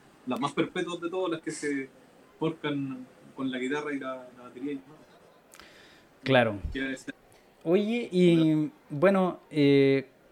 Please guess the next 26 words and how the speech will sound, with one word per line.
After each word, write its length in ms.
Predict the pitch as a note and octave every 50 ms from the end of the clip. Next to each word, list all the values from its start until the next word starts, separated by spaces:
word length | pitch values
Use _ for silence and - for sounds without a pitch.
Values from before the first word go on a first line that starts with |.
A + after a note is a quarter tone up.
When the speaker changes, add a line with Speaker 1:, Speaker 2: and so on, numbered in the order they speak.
| _
Speaker 2:
cuéntame, 800 | - A3 A3 A3 - G#3+ G#3+ G#3 G3+ G3+ G3+ G3+ G3+ G3 G3 - - -
Moretti, 600 | - D#3+ E3 F3 F#3+ G3+ G#3 G3 G#3+ G#3+ A3 A3+ - - - - - - _ _ -
eh, 920 | D3+ D3+ D3 D3 D3 D3 C#3+ C#3+ C#3 C#3 C3+ C3+ C3+ C3+ C3 C3 C3 B2 - - _ _ _ _ _ _ _ _ _ _ _ _ _ _ _ - - - _ _ _ _ _ _ _ _ _ _ _ -
¿cómo 260 | - G3+ G#3+ A3 G3+
se, 460 | - - G#3 G3 F#3+ F#3 F#3 F3+ F3+
cómo 260 | - - G3+ G#3 G#3 G3+
se 920 | - - G3 F#3 F3+ F3+ F3+ F3 F3 F3 F3 E3+ E3+ E3 E3 D#3+ D#3 -
conforma 840 | - D3+ C#3+ C3+ - - F#3+ G#3 G#3 G3+ G3+ G3 G3 G3 G3 F3+ -
Santinos, 880 | - - D3+ C#3 C#3 - - - F#3+ G3+ F#3+ F#3 G3 G#3 - - - - _
eh, 640 | D3 D3 C#3+ C#3 C#3 C3+ C3+ C3 C3 C3 C3 B2+ B2 B2+
desde 320 | C3 C#3+ C#3 C3 C#3 C#3
sus 240 | - - C#3+ C3+ B2
inicios, 640 | C#3+ C3+ F3 A#3 A#3+ - - F3+ G3 A3 - - - _ _ _ - - - - - - _ _ -
desde 260 | C3 B2+ A#2 A#2+ A#2
que 80 | A#2+ B2
nace 260 | D#3 G3+ G#3+ - G#3
la 120 | F3+ E3
banda, 340 | D3+ D3 D3 D#3 D3+ D3+ D3
desde 140 | C#3 C3 A#2+
que 80 | A#2+ A#2+
nace 220 | D3 F3+ - F#3+
el 60 | F#3
proyecto, 680 | - - D3+ D#3+ E3+ F3 - - - G#3 A3 A3 G#3 - -
a 80 | D3
la 100 | D3 D3 -
fecha? 380 | - D#3+ C#3 - - A2 G2